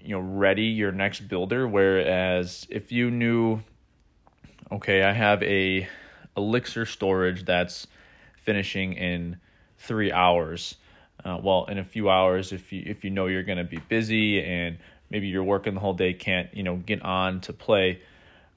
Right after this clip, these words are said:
well, I can prepare my next upgrade to automatically start, so I'm not losing out on any progress. So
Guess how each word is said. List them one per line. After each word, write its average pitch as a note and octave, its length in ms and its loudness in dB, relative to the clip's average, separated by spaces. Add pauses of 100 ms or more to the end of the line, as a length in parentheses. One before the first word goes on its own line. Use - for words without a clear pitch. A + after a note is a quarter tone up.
well, G2 340 4
I G2+ 240 2
can G2+ 340 -6 (100)
prepare B2 580 0
my G2+ 240 2
next G2 360 -4
upgrade F#2 560 -2
to F#2+ 360 -6
automatically F#2 720 0
start, - 440 -6
so G2+ 160 -6
I'm F#2 140 -4
not F#2+ 300 -2 (420)
losing A2+ 420 0
out F#2+ 200 2
on F#2+ 100 -4
any F2+ 160 -2
progress. - 540 -8
So G2+ 340 0